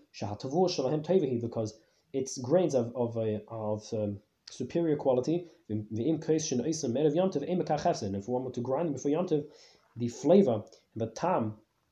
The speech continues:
of these kernels wouldn't be lost till the next day. So therefore, it's something that they would be able to do before Yom Tov without any chisaron. Yudalad,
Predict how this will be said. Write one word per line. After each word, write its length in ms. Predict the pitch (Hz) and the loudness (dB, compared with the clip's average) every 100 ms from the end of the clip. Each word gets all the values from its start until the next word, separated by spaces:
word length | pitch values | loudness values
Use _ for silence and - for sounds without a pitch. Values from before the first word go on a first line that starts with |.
| _ _ _ - - _ | _ _ _ -20 -20 _
of 140 | 113 127 | -2 0
these 160 | 170 | 0
kernels 400 | - 202 170 - - - 127 | 4 6 6 4 -4 -14 -2
wouldn't 320 | 135 185 135 | 2 2 2
be 100 | 147 | 4
lost 340 | 180 151 - | 4 4 0
till 100 | 156 | -2
the 80 | 143 | 0
next 160 | 131 110 | 0 -2
day. 200 | 90 - - | -6 -8 -18
So 140 | - 117 | -4 0
therefore, 380 | 151 151 190 | 2 2 2
it's 100 | 139 | 2
something 280 | 165 165 135 | 0 -2 0
that 240 | 123 123 120 | 0 0 -2
they 100 | 117 | -2
would 180 | 113 107 | -2 -2
be 120 | 139 | -2
able 120 | 147 | -2
to 80 | 131 | -4
do 100 | 151 | -4
before 240 | 143 165 | -4 2
Yom 140 | 190 202 | 2 2
Tov 120 | 151 | 0
without 280 | 151 160 151 | 0 0 2
any 120 | 139 | 0
chisaron. 400 | - 120 95 87 - _ _ - | 0 -4 -4 -8 -18 _ _ -12
Yudalad, 420 | 92 120 170 170 | 0 6 6 6